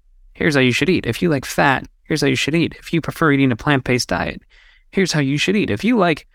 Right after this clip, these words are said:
uh, intermittent fasting, whether you don't," like, all of these different methodologies, they're just structures that give you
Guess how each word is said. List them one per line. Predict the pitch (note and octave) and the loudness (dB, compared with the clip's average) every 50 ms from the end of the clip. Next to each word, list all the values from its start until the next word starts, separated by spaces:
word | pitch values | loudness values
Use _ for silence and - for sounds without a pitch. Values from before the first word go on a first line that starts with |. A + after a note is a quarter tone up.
| _ _ _ _ _ _ _ - | _ _ _ _ _ _ _ -2
uh, | D3+ D3 D3+ D3 C#3+ - - | -2 0 0 -2 -2 -4 -4
intermittent | - F#3 G3+ G3 G3 F#3+ - | -2 -2 0 2 0 0 0
fasting, | G3 G3 G#3 - - D#3 D3+ | 0 0 0 0 0 -2 -2
whether | C#3+ D3 D#3 | 0 0 -2
you | D3+ D3 | -2 -2
don't," | C3+ F3+ E3+ D#3+ | -2 0 0 0
like, | D#3+ - - - - _ - | -2 -2 -4 -12 -18 _ -2
all | - C3 E3+ F#3 | -2 0 0 0
of | F#3+ F3+ | -2 -2
these | - - - A3 F3+ D3+ - - - _ _ _ _ - - | -2 0 0 0 -2 -2 -6 -8 -10 _ _ _ _ -12 -8
different | E3 F3+ F#3+ - F#3+ F3+ - C3+ | -4 -2 -2 0 0 -2 -2 -2
methodologies, | D3 D#3 E3 E3 D#3 D3 - - C3 B2 - A#2 G#2+ A#2 B2 A#2 A#2+ A#2 - - - - - - - - - - - _ _ _ _ _ _ _ _ _ _ _ _ _ _ - | -2 -2 0 0 -2 -2 -2 -6 -6 -4 -2 -4 -2 -2 -2 -4 -6 -6 -6 -8 -8 -8 -10 -8 -6 -6 -6 -6 -8 _ _ _ _ _ _ _ _ _ _ _ _ _ _ 0
they're | A3+ A3+ | 0 0
just | F#3+ - A3 F#3 - - - - - | 2 0 0 -2 -2 -4 -6 -6 -6
structures | - - - D4+ B3 A3+ - - - A#2+ F#2 - - - - - - - _ _ _ _ _ _ _ _ - | -4 0 2 2 2 2 0 0 0 -2 -2 -4 -6 -6 -6 -6 -8 -8 _ _ _ _ _ _ _ _ 0
that | D#3 D3+ D3+ | 0 0 2
give | C#3+ D3+ D3+ C#3+ | 2 0 0 2
you | C#3+ D3 D3 | 2 2 2